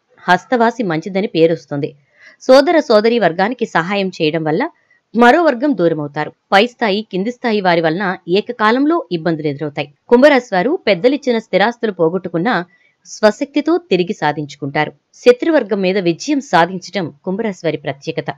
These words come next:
శత్రువుల వలన కలిగిన ఇబ్బందులను ఎదుర్కొంటారు. పరాయి వారి వలన ఇబ్బందులు రాకుండా జాగ్రత్త వహిస్తారు. అయిన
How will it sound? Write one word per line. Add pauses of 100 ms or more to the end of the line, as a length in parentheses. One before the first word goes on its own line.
(100)
శత్రువుల
వలన
కలిగిన (120)
ఇబ్బందులను
ఎదుర్కొంటారు. (460)
పరాయి
వారి
వలన (120)
ఇబ్బందులు (100)
రాకుండా (120)
జాగ్రత్త
వహిస్తారు. (220)
అయిన